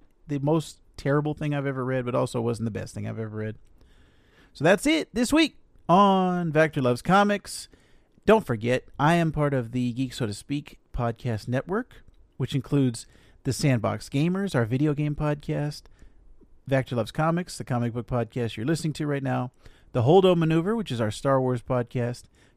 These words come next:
Technological, which is our Star Trek podcast, and Geek So to Speak, our geek news podcast. So thank you very much to Bree for our ad, and thank you very much to you for listening.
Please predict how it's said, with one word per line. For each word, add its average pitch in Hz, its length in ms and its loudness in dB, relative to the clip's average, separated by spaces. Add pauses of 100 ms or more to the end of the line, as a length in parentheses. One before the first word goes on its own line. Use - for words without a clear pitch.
Technological, 160 960 0
which - 140 -12
is 123 120 -4
our 117 80 2
Star 113 280 -4
Trek 208 400 -6
podcast, 165 680 -2 (500)
and 175 460 4
Geek 135 180 -2
So - 140 0
to 127 80 -2
Speak, 123 440 -4 (380)
our 143 100 8
geek 120 280 -2
news 113 260 -2
podcast. 104 600 -8 (420)
So 113 240 -4 (100)
thank 160 220 0
you 170 60 0
very 165 120 0
much 160 340 -4
to 139 400 0
Bree 143 400 -2
for 120 300 0
our 107 300 0
ad, 180 500 0 (120)
and 131 120 -2
thank 151 180 0
you 151 60 -2
very 147 140 2
much 143 260 2
to 139 100 0
you 247 460 2
for 254 160 -6
listening. 226 600 -2